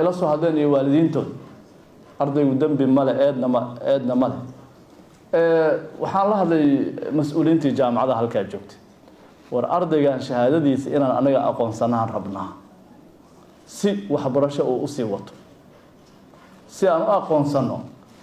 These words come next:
waa in adiga waxyaabaha lagaaga baahan yahay iyo macluumaadka loo baahan yahay aad keento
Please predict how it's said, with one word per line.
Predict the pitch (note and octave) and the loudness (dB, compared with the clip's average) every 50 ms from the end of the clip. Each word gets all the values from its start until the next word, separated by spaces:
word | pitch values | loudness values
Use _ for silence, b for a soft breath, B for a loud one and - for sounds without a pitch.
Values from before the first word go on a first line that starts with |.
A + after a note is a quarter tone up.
| - - | -6 -2
waa | C3+ B2 B2 C#3 F3 | 0 2 2 2 0
in | F3+ E3+ - | 0 0 0
adiga | C#3+ D3 D#3+ F#3+ F3 D#3 | 0 2 2 2 2 2
waxyaabaha | C#3 - - A#2+ B2+ C#3 D3+ E3 D#3 D3 | 2 0 0 2 2 2 2 0 0 0
lagaaga | C#3 C#3 C3 B2 A#2+ C3 D3+ D3 | 0 2 2 2 2 2 0 0
baahan | B2 D3 C3 B2 A#2+ C#3 D3+ C#3+ B2+ | 0 0 0 0 0 0 0 0 0
yahay | A#2+ A2+ A2 - | 0 -2 -2 -2
iyo | A#2 A#2+ | -2 -2
macluumaadka | A#2 A2 F2+ A2 B2 B2 B2 C3+ E3 D#3 - - D3+ B2 | 0 0 0 0 0 0 0 0 0 -2 -2 -2 -2 0
loo | B2+ C3+ D#3 D3+ | 2 2 2 2
baahan | C3 C3+ B2 A#2+ C3+ E3 E3 D3+ | 2 0 -2 0 0 0 2 2
yahay | C#3 C#3 D#3 F3 F#3 F3+ - - B B B B B B B B B B B - - - - - - | 2 2 0 0 -2 -2 -6 -14 B B B B B B B B B B B -20 -20 -20 -16 -6 -2
aad | F#3+ G#3 G3 G3+ - | -2 -2 -2 -2 0
keento | - F3+ F3 E3+ E3 - G3 G3+ G3 G3+ | 2 2 2 2 0 -2 -2 -2 -2 -2